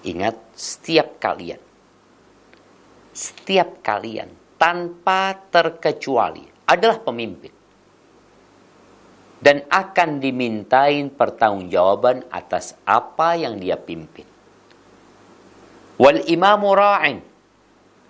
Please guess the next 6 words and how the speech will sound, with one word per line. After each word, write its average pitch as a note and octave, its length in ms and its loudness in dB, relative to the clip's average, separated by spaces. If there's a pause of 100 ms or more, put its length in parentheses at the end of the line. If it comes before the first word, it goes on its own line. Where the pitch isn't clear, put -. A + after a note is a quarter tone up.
(380)
dan A#2+ 160 4
seorang F3+ 640 0
penguasa, B2+ 800 0 (2250)
pemimpin F#2+ 640 -2
di E2+ 80 -10
masyarakat, D#2+ 720 -6